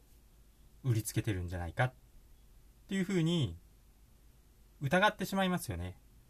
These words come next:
とにかく、まあ、今現在の世の中が本当にひどい世の中ですので、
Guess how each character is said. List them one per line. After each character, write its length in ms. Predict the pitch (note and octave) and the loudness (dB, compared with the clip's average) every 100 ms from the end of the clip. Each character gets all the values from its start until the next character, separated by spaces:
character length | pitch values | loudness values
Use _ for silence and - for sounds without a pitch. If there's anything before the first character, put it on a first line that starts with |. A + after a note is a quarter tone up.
| - - - - | -20 -20 -20 -8
と 120 | - | -2
に 60 | D3 | 0
か 100 | - | 0
く、 260 | - F2 - | -4 -8 -2
ま 120 | G#2 | -2
あ、 20 | |
今 200 | G2+ A2+ | 2 4
現 160 | B2 E3 | 4 4
在 140 | G#2+ | 2
の 100 | F2+ | 0
世 160 | F2 G2+ | -2 0
の 100 | B2+ | 2
中 260 | B2+ F#2 E2+ | 2 0 -2
が 240 | F2 E2 - - - | -4 -6 -12 -20 -20
本 220 | - D#3+ D#3 | -6 -4 0
当 100 | D3 | 0
に 200 | C#3 C3+ | 0 0
ひ 140 | C#3 | 0
ど 120 | B2+ | 0
い 140 | F#2 - - - | 0 -6 -12 -2
世 120 | A2 | -2
の 100 | G2+ | 0
中 180 | F2+ F2 | -4 -6
で 80 | E2 | -8
す 160 | - | -10
の 80 | G2 | -6
で、 300 | G#2 G2 | -2 -4